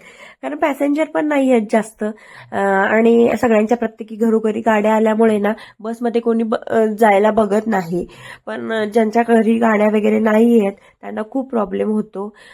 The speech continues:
अ, तर, अ, म्हणजे आणि या आतमध्ये गावं असल्यामुळे ना, हॉस्पिटलचा, मार्केटचा पण खूप इश्यू आहे. या लोकांना जर मार्केट पाहिजे असेल, तर एकतर पाटणेपाटा, जो आपण मगाशी दाखवला, जिथून एंट्री आतमध्ये केली,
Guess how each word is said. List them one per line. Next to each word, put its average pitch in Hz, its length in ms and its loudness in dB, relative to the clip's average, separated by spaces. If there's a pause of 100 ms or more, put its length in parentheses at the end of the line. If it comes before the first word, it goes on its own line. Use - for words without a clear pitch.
(180)
अ, 196 320 -12
तर, 214 500 -8
अ, 220 60 -8 (420)
म्हणजे 220 220 -10
आणि 262 560 -4
या 233 380 0
आतमध्ये 247 380 -2
गावं 226 280 2
असल्यामुळे 220 400 -2
ना, 214 100 0
हॉस्पिटलचा, 233 760 -2
मार्केटचा 220 520 -4
पण 240 220 -8
खूप 254 240 -6
इश्यू 233 240 -4
आहे. 190 240 -4
या 220 140 2
लोकांना 240 400 0
जर 233 160 -2
मार्केट 233 360 -2 (400)
पाहिजे 226 240 -10
असेल, 240 280 -8
तर 240 80 -4
एकतर 233 220 -8
पाटणेपाटा, 220 680 -4 (520)
जो 240 80 2
आपण 233 320 -2
मगाशी 208 340 0
दाखवला, 208 360 0
जिथून 208 300 -2
एंट्री 220 300 2
आतमध्ये 202 380 0
केली, 208 460 0